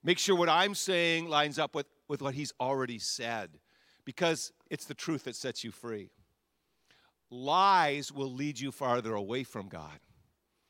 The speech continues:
Truth will lead you towards God. And they were truth seekers. He compliments them for that. And then he just says, I, I love this about you. You just never give up.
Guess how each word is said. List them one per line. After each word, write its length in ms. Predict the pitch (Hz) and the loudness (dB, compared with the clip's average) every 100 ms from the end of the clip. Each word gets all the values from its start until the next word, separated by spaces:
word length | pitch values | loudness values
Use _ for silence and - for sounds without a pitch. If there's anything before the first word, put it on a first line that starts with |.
| _ _ _ | _ _ _
Truth 480 | - 185 175 117 - _ - | -4 2 2 2 -10 _ -12
will 160 | 123 117 | -8 -6
lead 300 | 123 117 120 | -6 -8 -8
you 100 | 113 | -12
towards 540 | - 110 113 120 - | -10 -6 -4 -4 -6
God. 320 | 107 87 85 _ - - | -10 -12 -14 _ -20 -10
And 120 | 147 | -4
they 120 | 160 151 | 0 0
were 140 | 135 | -2
truth 600 | - - 180 180 170 - _ _ | -4 -4 2 2 0 -12 _ _
seekers. 640 | - - 151 143 - 104 - | -12 -8 -6 -8 -8 -10 -8
He 80 | 151 | -8
compliments 640 | - 180 185 151 135 - | 0 0 0 -4 -4 -6
them 180 | 127 113 | -8 -8
for 80 | 123 | -4
that. 160 | 127 - | -4 -2
And 120 | 160 | -6
then 100 | 226 | -6
he 60 | 349 | -4
just 220 | 208 - | -4 -4
says, 200 | 156 - - - _ _ _ - 165 - - | -6 -8 -16 -20 _ _ _ -12 -12 -8 -2
I, 100 | - - | 0 2
I 120 | 233 | 2
love 280 | 214 208 175 | 2 -2 0
this 200 | 233 - | -4 -2
about 360 | 151 131 - | -4 -4 -4
you. 160 | 110 85 _ _ _ - | -10 -12 _ _ _ -6
You 180 | 180 | -4
just 300 | 208 269 - | 0 0 0
never 520 | 156 143 143 139 143 151 | -6 -2 2 2 0 -2
give 240 | 151 156 | -2 -2
up. 260 | 190 - | -6 -8